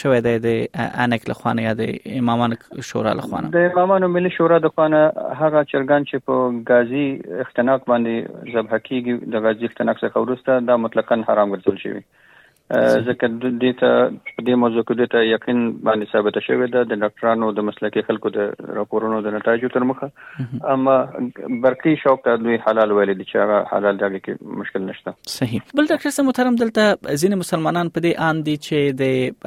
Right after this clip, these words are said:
Speaker 1: البته دوی ډېر د پیغمبر صلی الله علیه وسلم، آه، وخت ته دوی رجوع کوي چې هلته د اهل کتاب، آه، چې کوم، آه، غوښه وه، آه، یعنې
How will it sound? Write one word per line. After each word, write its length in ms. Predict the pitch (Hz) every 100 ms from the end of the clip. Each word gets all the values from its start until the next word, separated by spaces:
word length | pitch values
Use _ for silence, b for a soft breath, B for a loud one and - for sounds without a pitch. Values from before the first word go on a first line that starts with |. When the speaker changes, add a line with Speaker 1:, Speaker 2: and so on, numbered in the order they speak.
| 143
Speaker 1:
البته 300 | 139 131 131
دوی 260 | 131 131 131 - 147 139 135
ډېر 120 | 143 135
د 100 | 127
پیغمبر 280 | 120 123 131
صلی 140 | -
الله 80 | -
علیه 80 | -
وسلم، 240 | 127 123 -
آه، 220 | - 131 127 135 131
وخت 200 | 135 -
ته 60 | 127
دوی 200 | 127 123
رجوع 300 | 120 131 135
کوي 260 | 131 123
چې 100 | 117
هلته 360 | 123 123 123 117
د 140 | - 127 -
اهل 240 | 123 127
کتاب، 400 | 120 - 185 151 -
آه، 580 | _ - - _ 131 123
چې 160 | - 131
کوم، 260 | 131 127 120
آه، 200 | 135 131 123 123 139
غوښه 240 | 156 -
وه، 260 | 120 117 113 -
آه، 220 | 135 - -
یعنې 460 | - 127 123 120 123